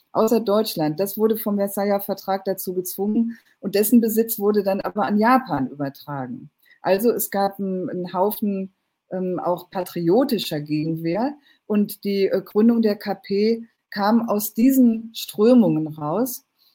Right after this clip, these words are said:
ähm, die sich dann eben mit der ersten sozialistischen Revolution in, in der Sowjetunion ermuntert gesehen haben, sowas da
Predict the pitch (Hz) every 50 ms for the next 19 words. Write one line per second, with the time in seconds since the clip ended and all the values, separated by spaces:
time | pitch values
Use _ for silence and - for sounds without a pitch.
0 | _ _ _ _ - 208 202 196 196 190 185 - - - 208 208 202 214 202 -
1 | - 180 190 196 - - - 190 190 190 190 190 185 - - 196 185 180 180 185
2 | 190 185 180 180 175 170 160 - - 175 180 - - 190 175 180 175 - - 170
3 | 165 180 208 208 - - 180 - - - 175 180 170 170 170 170 170 170 - 180
4 | 175 180 180 175 - - 170 170 165 165 165 - - 175 175 165 165 160 160 156
5 | 165 165 175 - 196 185 180 175 170 165 165 160 170 170 - _ _ _ _ _
6 | _ - 180 185 185 208 240 247 214 208 - - 185 170 170 175 175 175 175 175
7 | 175 175 170 170 170 165 - 156 170 170 160 170 170 170 - - 156 160 156 156
8 | 156 160